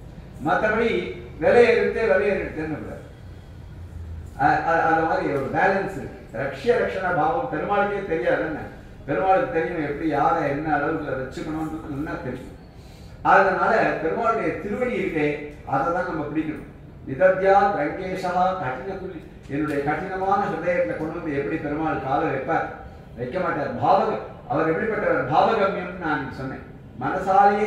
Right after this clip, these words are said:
நினைக்கச்சே வருவார். மனசால நினைக்கச்ச வரச்ச நம்ம க-,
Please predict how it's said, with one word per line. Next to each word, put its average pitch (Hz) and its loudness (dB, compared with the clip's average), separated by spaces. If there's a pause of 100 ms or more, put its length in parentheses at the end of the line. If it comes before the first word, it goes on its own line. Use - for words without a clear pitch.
நினைக்கச்சே 196 0
வருவார். - 2 (380)
மனசால 254 6
நினைக்கச்ச 233 -2 (120)
வரச்ச 226 0 (100)
நம்ம 185 2
க-, - 4